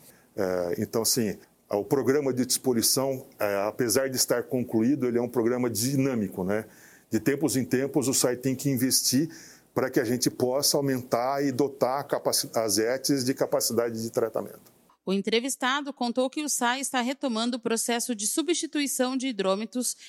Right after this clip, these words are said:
Speaker 2: em toda a cidade, o que havia sido interrompido por conta da pandemia.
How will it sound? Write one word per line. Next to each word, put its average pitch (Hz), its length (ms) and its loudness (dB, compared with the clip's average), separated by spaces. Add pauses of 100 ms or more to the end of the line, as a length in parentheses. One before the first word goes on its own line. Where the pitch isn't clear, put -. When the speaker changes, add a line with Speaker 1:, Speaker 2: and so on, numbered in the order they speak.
Speaker 2:
em 240 140 -2
toda 240 300 0
a 269 40 -2
cidade, 151 640 -2 (180)
o 185 120 -8
que 220 140 0
havia 202 300 -2
sido 277 300 -2
interrompido 233 720 -2
por - 180 -4
conta 240 280 -4
da 240 100 -2
pandemia. 233 640 -2